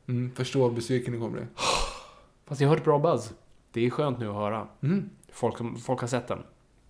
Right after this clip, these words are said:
Speaker 2: Och det kommer positiv buzz. Så det, det, det kanske vänder trenden. Men sen såklart läser man då Justice League, major reshoots.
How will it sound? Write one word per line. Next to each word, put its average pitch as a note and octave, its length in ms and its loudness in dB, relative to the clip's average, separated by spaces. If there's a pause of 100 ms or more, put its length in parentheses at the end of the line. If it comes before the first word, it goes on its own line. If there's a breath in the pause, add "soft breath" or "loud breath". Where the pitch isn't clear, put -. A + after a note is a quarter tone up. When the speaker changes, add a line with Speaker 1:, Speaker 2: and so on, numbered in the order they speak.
(500)
Speaker 2:
Och B2 80 -12
det B2 60 -6
kommer B2+ 240 0
positiv B2 440 -4
buzz. G#2+ 300 -6 (880)
Så - 160 -14
det, B2+ 240 2
det, C3 440 0 (180)
det B2+ 100 -2
kanske B2 240 -6
vänder B2 520 -2 (140)
trenden. B2 400 -4
Men A2+ 80 -8
sen A#2 280 -4
såklart A2+ 420 -6
läser G#2+ 220 -4
man G#2 160 -6
då G2 240 -4 (720 loud breath)
Justice F#3+ 380 2
League, A#2+ 380 2 (560)
major D#3+ 640 4
reshoots. - 560 0